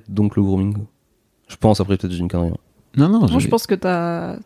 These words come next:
Speaker 3: t'as pas complètement tort. En tout cas, en France, après, j'ai l'impression que
Speaker 2: Puis ça reste un truc, je pense, très parisien en même temps, hein.
Speaker 1: Ouais.
Speaker 2: Il y a un truc sans doute, euh, un peu
Speaker 3: Oui,
Speaker 2: un
Speaker 3: on
Speaker 2: peu
Speaker 3: est
Speaker 2: par-,
Speaker 3: entre nous,
Speaker 2: un peu
Speaker 3: entre
Speaker 2: parisiano-parisien, et je pense pas que ce soit encore arrivé, euh, et sans être, euh, surtout pas,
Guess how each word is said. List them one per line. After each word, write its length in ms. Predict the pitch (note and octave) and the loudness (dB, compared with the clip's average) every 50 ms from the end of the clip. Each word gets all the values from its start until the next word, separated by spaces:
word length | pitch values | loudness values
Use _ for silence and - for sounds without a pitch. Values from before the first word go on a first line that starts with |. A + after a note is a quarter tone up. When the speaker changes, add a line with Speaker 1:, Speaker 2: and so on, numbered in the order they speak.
| _ - | _ -4
Speaker 3:
t'as 100 | F#3+ F#3 | -4 -2
pas 100 | - G3+ | -2 -2
complètement 460 | G3+ G#3 G3+ G3+ G3 - G3+ G3+ F3+ | 0 2 2 2 2 2 0 -2 -2
tort. 220 | - - A3 G3+ | -2 -2 0 0
En 80 | G3 F3 | -2 -4
tout 100 | - - | -4 -4
cas, 100 | - G3+ | -4 -2
en 120 | G3 F#3+ F3+ | -2 -2 -4
France, 280 | - - A3 A3 - G3+ | -2 -2 -2 -2 0 -2
après, 200 | F#3 - G#3 G#3 | -2 0 0 0
j'ai 80 | F#3+ | 0
l'impression 300 | G3 F#3+ F3+ - - A3 | 0 -2 -4 -4 -4 -4
que 220 | A3 - G3 F#3 F3 | -4 -2 -4 -4 -2
Speaker 2:
Puis 80 | - - | 0 0
ça 80 | - | 2
reste 160 | G#2 A2 - B2 | 2 2 2 0
un 60 | A2 | 0
truc, 180 | - B2 A2+ | 0 -2 -4
je 60 | - - | -4 -2
pense, 160 | - C3 - | -2 -2 0
très 140 | - - G#2 | 0 -2 0
parisien 400 | - F2 F2 F#2 G2 A2+ A#2 G2+ | 2 2 2 2 4 4 2 2
en 40 | F#2 | 2
même 140 | E2+ D#2 - | 0 -2 -4
temps, 220 | - F2+ E2 E2 | -4 -4 -4 -4
hein. 100 | F2 A2 - - - | -4 -6 -6 0 2
Speaker 1:
Ouais. 160 | A2+ A2 G#2 | 4 4 4
Speaker 2:
Il 100 | - - | 2 0
y 20 | |
a 60 | G#2 G2+ | 0 0
un 20 | |
truc 160 | - B2 A2+ | 0 -2 -2
sans 140 | - A#2 G#2+ | -2 -2 0
doute, 200 | A2 A2+ - - | 0 -2 0 0
euh, 300 | G2+ F#2 F2+ F2 E2+ F2 | 0 2 2 2 0 0
un 60 | F2 E2+ | -2 -2
peu 600 | - F#2 F2+ F2 E2+ F2 E2+ E2+ E2+ E2+ E2+ F2+ F#2+ - _ _ - - - - - - - - _ A3 | -2 -4 -4 -2 -2 -4 -4 -2 -2 -4 -4 -6 -8 -10 _ _ -20 -20 -20 -20 -20 -20 -20 -20 _ -2
Speaker 3:
Oui, 340 | A#3 B3 B3+ A3 - - - - | 0 2 2 0 -2 -6 -8 -4
Speaker 2:
un 60 | - A3 | -2 0
Speaker 3:
on 20 | |
Speaker 2:
peu 80 | A3 A3 | 2 4
Speaker 3:
est 80 | G#3+ | 4
Speaker 2:
par-, 80 | G#3+ A#3 | 4 2
Speaker 3:
entre 240 | - - F3 A#3 A3 | 2 2 2 4 4
nous, 180 | A3 A#3 A#3+ - - - - | 4 2 0 -2 -10 -4 -2
Speaker 2:
un 80 | A#2+ A#2 | 0 2
peu 80 | B2 | 2
Speaker 3:
entre 100 | A#2+ - | 2 2
Speaker 2:
parisiano-parisien, 960 | - G#2+ A#2 A2+ G#2+ A#2+ A2+ B2 A#2 - B2 A2 A#2+ A#2 G#2+ B2+ C#3 C#3 C3 A#2 | 2 2 4 4 4 4 4 4 4 4 4 4 4 4 4 4 4 4 4 4
et 100 | G#2+ G2 | 4 2
je 180 | G2 G2 G2 G2 | 2 0 0 0
pense 240 | - A2 A2 - | 0 0 -2 0
pas 100 | - C3+ | -2 -4
que 60 | C3 - | -4 -4
ce 80 | B2 A2 | -6 -4
soit 160 | - A2+ G#2+ | -2 -2 -2
encore 180 | G2 - A2 | 0 0 0
arrivé, 460 | G2+ G2 G2 G2 G2+ G2+ A2 A2+ A2+ G2+ | 2 2 0 0 0 0 0 2 2 2
euh, 260 | F2+ F2 E2+ F2 F#2 - - - | 0 0 0 -2 -4 -6 -6 -2
et 140 | - G2+ F#2 | -2 -2 -2
sans 260 | - A2+ G#2+ F#2 A2 | 0 -2 -2 0 0
être, 260 | G#2 - - - - F#2 | -2 -2 -4 -8 -8 -6
euh, 120 | F2+ F2+ - - C#3+ - _ _ _ _ _ _ | -6 -6 -8 -10 -12 -16 _ _ _ _ _ _
surtout 280 | - - - - C3 A#2 | -14 -12 -4 -2 -2 0
pas, 360 | - C3+ A#2+ A2+ G2 - _ | 2 2 2 2 0 -2 _